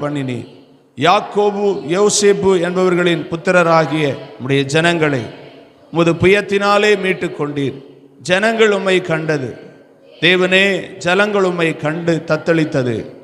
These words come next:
ஆழங்களும் கலங்கினது. மேகங்கள் ஜனங்களை,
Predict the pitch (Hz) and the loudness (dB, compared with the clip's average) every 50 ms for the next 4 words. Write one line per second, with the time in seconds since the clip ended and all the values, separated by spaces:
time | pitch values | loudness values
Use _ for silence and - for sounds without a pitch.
0 | - - - 131 151 160 170 175 175 180 175 185 190 196 202 190 - - - - | -14 -4 0 2 4 4 4 4 2 0 0 0 0 0 0 0 -4 -8 -12 -12
1 | - - 147 160 160 156 151 143 135 131 127 127 120 101 - - - - - - | -8 -6 -4 -2 -2 -2 -2 -4 -4 -4 -4 -6 -6 -8 -10 -12 -16 -20 -20 -20
2 | - - _ _ - 151 180 208 214 208 208 208 208 202 208 196 190 170 139 160 | -20 -20 _ _ -2 0 2 4 4 4 4 2 0 0 0 0 0 0 0 -2
3 | 165 170 190 190 185 185 185 180 175 160 127 | -2 0 0 -2 0 0 0 0 0 -2 -4